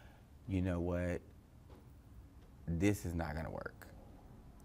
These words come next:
You know, and, you know, other people on my team was just like, "I don't like the way he's, you know, talking. I don't like the way he's treating you.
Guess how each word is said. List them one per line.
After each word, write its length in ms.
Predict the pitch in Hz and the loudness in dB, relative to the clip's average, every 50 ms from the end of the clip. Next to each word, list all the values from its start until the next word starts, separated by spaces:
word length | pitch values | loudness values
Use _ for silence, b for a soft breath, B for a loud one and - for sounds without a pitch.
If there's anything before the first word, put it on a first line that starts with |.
| - - - - | -16 -16 -4 2
You 100 | - 92 | 4 6
know, 200 | 90 82 80 - | 8 8 8 6
and, 440 | - - 82 80 80 78 76 71 - - - | 6 4 4 6 6 6 4 2 2 2 2
you 80 | 82 | 4
know, 180 | 82 71 - - - | 4 4 2 2 2
other 160 | - 92 92 | 4 4 4
people 300 | 90 - 95 87 90 85 | 4 2 2 4 4 2
on 60 | 85 82 | 2 2
my 100 | 80 80 | 2 0
team 240 | - - 98 90 87 | 2 2 2 2 2
was 100 | 85 - | 0 0
just 180 | 90 87 - | -2 -2 -2
like, 120 | - - - | -2 0 2
"I 80 | 82 80 | 2 2
don't 120 | 80 78 | 2 2
like 180 | 78 76 76 - | 2 2 2 0
the 80 | - - | -2 -2
way 140 | 69 71 | 0 0
he's, 260 | 82 82 80 76 76 - - - | 0 0 0 0 -2 -4 -4 -6
you 80 | - - - | -8 -6 -4
know, 80 | - - | -6 -2
talking. 580 | - 104 104 101 92 - - 90 90 90 90 | 2 2 4 2 2 2 0 0 2 2 2
I 60 | 87 85 | 0 0
don't 120 | - - | 0 0
like 140 | 76 76 - | -2 -2 -2
the 60 | 82 | 0
way 120 | 80 80 82 | 0 2 2
he's 220 | 82 82 82 - | 2 0 -2 -4
treating 540 | - - - 92 90 90 87 82 82 82 82 | -8 0 2 4 6 6 6 6 4 4 4
you. 340 | 82 80 82 80 82 80 | 4 4 6 6 4 4